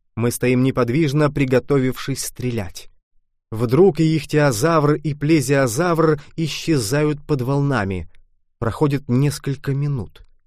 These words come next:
Не закончится ли борьба в морских глубинах? Внезапно над водой поднимается огромная голова,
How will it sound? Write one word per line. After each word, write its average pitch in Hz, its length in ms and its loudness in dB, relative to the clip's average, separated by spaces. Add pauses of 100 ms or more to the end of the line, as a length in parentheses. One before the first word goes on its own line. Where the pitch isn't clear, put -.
(260)
Не 135 140 4
закончится 151 600 0
ли 151 120 2
борьба 131 460 2
в 143 60 0
морских 139 580 -2
глубинах? 135 680 -6 (760)
Внезапно 131 540 0
над 139 160 2
водой 143 320 2
поднимается 147 720 -2
огромная 147 500 2
голова, 131 640 -2